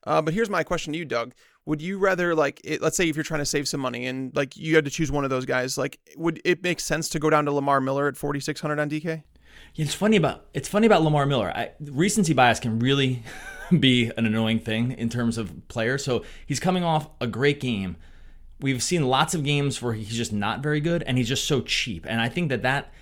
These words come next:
Speaker 2: the fact that they wanna give him the ball, I, again, again, I know he's coming off his best game of the season, but the price didn't move, forty-six hundred. He is in our top overall DraftKings lineup right now, so I'm not gonna say he's, according to our, our system right now, Thursday, this is a pl-, this is a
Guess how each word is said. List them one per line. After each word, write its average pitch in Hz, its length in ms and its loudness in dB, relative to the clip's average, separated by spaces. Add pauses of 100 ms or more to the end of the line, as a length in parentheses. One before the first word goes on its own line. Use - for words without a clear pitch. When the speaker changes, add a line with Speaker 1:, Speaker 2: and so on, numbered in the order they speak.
(260)
Speaker 2:
the 139 80 -6
fact 160 220 4
that 170 80 0
they 139 260 4 (200)
wanna 120 400 0
give 147 160 2
him 147 120 2
the 131 80 -2
ball, 120 400 4
I, 120 80 -2
again, 123 360 2
again, 107 260 -2
I 95 80 0
know 127 160 2
he's 135 140 -2
coming 120 180 0
off 107 120 -2
his 95 100 -10
best 101 160 -4
game 98 120 -6
of 87 60 -8
the 82 60 -10
season, 85 260 -8
but 101 220 -4 (280)
the 117 200 -4
price 156 240 4
didn't 143 200 0
move, 127 180 4
forty-six 139 460 0
hundred. 127 340 -2 (400)
He 151 380 -2
is 139 120 4
in 156 100 10
our 131 100 6
top 131 200 2
overall 120 280 4
DraftKings 113 380 2
lineup 110 280 0
right 110 220 -2
now, 120 300 -4
so 123 200 0
I'm 107 120 2
not 107 180 0
gonna 107 140 -4
say 104 380 -4
he's, 131 360 -2 (160)
according 160 360 2
to 135 80 2
our, 127 280 2
our 135 180 2
system 120 380 -2
right 120 180 2
now, 107 280 -2
Thursday, 107 760 -4
this 113 240 -6
is 110 80 -6
a 110 60 -6
pl-, - 180 -16
this 110 160 -10
is 101 100 -10
a 95 60 -12